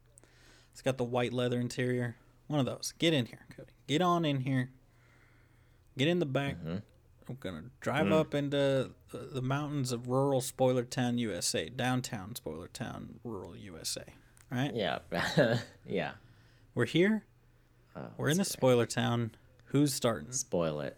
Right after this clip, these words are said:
Speaker 2: Oh, Tyler. Well, I don't know, man.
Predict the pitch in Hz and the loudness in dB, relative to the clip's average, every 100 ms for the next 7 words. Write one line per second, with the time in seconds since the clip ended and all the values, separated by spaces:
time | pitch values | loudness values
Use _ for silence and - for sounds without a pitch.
0 | - - 78 78 78 76 76 73 69 67 | -12 -8 -4 -2 -2 -2 -4 -4 -6 -6
1 | 65 64 - - - - - - - - | -8 -12 -12 -12 -12 -14 -20 -20 -20 -20
2 | - - - _ - - 139 156 160 - | -20 -20 -20 _ -16 0 6 8 6 2
3 | - - _ - 190 208 101 113 135 143 | -8 -20 _ -4 -2 0 0 0 -2 -2
4 | 170 | -4